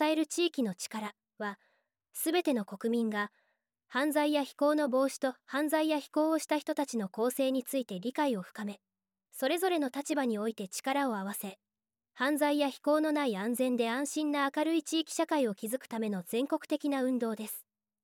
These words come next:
令和八年で七十六回目を迎えます。実施予定の取り組み。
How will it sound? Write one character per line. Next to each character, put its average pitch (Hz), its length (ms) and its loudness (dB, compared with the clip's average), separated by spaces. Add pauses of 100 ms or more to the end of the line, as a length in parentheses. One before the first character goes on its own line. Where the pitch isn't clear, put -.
(120)
令 320 220 2
和 285 100 2
八 226 260 -6
年 294 160 0
で 214 140 -2
七 208 260 -2
十 302 220 0
六 214 180 -6
回 320 220 0
目 339 140 2
を - 20 0
迎 208 300 -4
え 196 40 -8
ま 196 140 -8
す。 - 160 -12 (580)
実 233 280 -4
施 - 20 4
予 370 100 2
定 339 200 2
の 214 100 -2
取 214 220 -6
り - 20 -16
組 226 220 -6
み。 - 80 -14